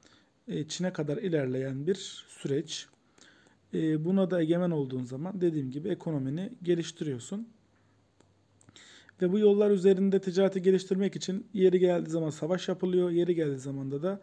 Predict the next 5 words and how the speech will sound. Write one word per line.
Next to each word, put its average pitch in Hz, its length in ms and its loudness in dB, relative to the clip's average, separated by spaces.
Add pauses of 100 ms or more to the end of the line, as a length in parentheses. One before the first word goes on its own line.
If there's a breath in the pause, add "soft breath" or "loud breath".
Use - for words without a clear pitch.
(400 loud breath)
devletler 175 280 2
arası 156 280 -2
ticari 170 360 0
antlaşmalar 147 500 -6
yapılarak 170 680 -4